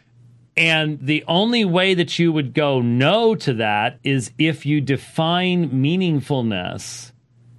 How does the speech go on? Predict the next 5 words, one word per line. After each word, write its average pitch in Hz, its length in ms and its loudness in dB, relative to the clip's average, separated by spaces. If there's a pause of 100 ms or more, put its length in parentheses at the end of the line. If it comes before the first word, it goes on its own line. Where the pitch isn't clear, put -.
(1700)
in 156 160 2
a 143 140 4
completely 160 680 0
creaturely 156 760 -2
category 113 960 -2